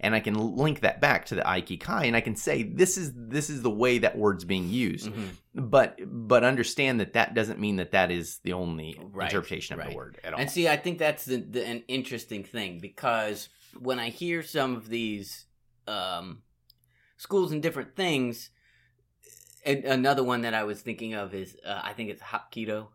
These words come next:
Speaker 2: Uh, I
Speaker 1: Mm-hmm.
Speaker 2: think that's the one where
Speaker 1: Mm-hmm.
Speaker 2: it's, like, the, from the islands or whatever, Hawaii or whatever, and it's
Speaker 1: I'm
Speaker 2: and,
Speaker 1: gonna be
Speaker 2: and I'm
Speaker 1: real
Speaker 2: not gonna
Speaker 1: Yeah.
Speaker 2: I understand. I know
Speaker 1: Yeah, yeah,
Speaker 2: your
Speaker 1: yeah,
Speaker 2: thoughts
Speaker 1: yeah.
Speaker 2: on, on
Speaker 1: Yeah.
Speaker 2: hybrid martial arts or, or whatever, but, um, and they're using some of these,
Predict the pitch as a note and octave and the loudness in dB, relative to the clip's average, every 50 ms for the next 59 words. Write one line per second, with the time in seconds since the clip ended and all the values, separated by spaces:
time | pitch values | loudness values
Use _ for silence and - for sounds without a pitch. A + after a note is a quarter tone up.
0 | _ _ - G#2+ G#2 G2 F#2+ F#2+ F#2+ G2 F2+ D#2+ G#2+ G2 - G2+ F#2+ - - G#2+ | _ _ -8 -6 -4 -4 -4 -4 -4 -6 -6 -6 -8 -8 -6 -6 -6 -6 -6 -6
1 | G2+ G#2 G2 G2 G2 G2 F#2+ F2+ - - F#2+ F#2 - _ - G2 F#2+ F#2 F#2 F#2 | -6 -6 -6 -6 -6 -6 -6 -6 -6 -6 -8 -8 -8 _ -6 -4 -4 -4 -6 -8
2 | - - A2+ G2+ F#2+ F2+ G2 D#2+ D#2 G2 F#2+ F2+ F#2 F#2+ F#2+ F#2+ - F#2+ F#2+ G2 | -8 -8 -8 -8 -6 -6 -4 -4 -2 -2 -4 -4 -6 -10 -10 -10 -8 -6 -4 -4
3 | F#2+ F#2+ F#2+ F#2+ F2+ F2 F2 F2 F2 F2+ F2 F#2 F2+ F2 E2+ F2+ F2+ F#2 F#2 E2+ | -4 -6 -6 -6 -4 -2 -2 -2 -4 -4 -8 -10 -10 -10 -10 -10 -12 -12 -12 -12
4 | - F2 - - - - - - _ _ - - - - - - - - A2 A2+ | -12 -12 -14 -16 -18 -20 -20 -20 _ _ -20 -20 -20 -20 -20 -4 2 4 4 4
5 | A2 A2+ A2+ A#2 A2+ A#2 A2+ A2 A2+ - A#2 A#2 A#2 B2+ G#2 - - - - - | 4 4 4 4 4 4 6 6 6 8 6 6 4 2 -2 -4 -6 -16 -20 -18
6 | - - - - - - - G3+ G#3 A3 A3+ G#3 - G#3+ G#3 G3+ G3 G3 G3 G3 | -12 -8 -8 -8 2 8 10 10 10 10 6 0 -2 0 2 4 6 6 6 6
7 | G3+ G#3 G#3 G3+ G3 F3+ D#3+ - - - - E3 F3 F3 E3+ E3+ E3 D#3+ D#3+ D#3 | 6 6 6 8 8 6 6 4 0 -6 -2 2 4 4 4 6 8 10 10 10
8 | D3+ D3+ F#3+ D#3 D3 C#3 C3+ C3+ A#2 A2+ B2 B2+ B2+ B2+ C3+ B2+ C#3 C3 C3 B2+ | 8 8 6 6 6 6 6 4 2 4 4 4 6 4 4 6 6 6 6 6
9 | C3 B2 A#2+ B2 A#2+ A#2 A#2 - B2 A2+ A2 A2 G#2+ - A#2 A2 G#2+ - G#2 G#2 | 4 2 2 2 0 0 0 2 4 4 4 4 2 0 -2 -2 -2 -2 0 0
10 | G#2 G2+ G2+ G#2+ G#2 G2 F#2 G2+ G#2+ C#3 A#2+ A#2 - - - - - - - C3+ | 0 0 0 0 -2 -2 -4 0 4 4 4 4 4 -2 -14 -20 -10 0 4 6
11 | C3+ B2 A2 G#2 F#2+ E2+ - - - - - _ _ _ _ - - - - - | 6 6 6 2 0 -6 -12 -16 -20 -20 -20 _ _ _ _ -20 -20 -16 -14 -14
12 | - - - D3+ D#3+ D#3+ D#3 D3+ D3 D3+ D#3+ D3+ D3 D3 C3 - D3 C3 B2+ B2 | -8 -2 0 2 2 2 2 0 0 0 0 0 0 -2 -4 -2 -2 -2 -2 -2
13 | A2 G#2+ A#2+ A2+ A2 | -4 -4 -4 -4 -6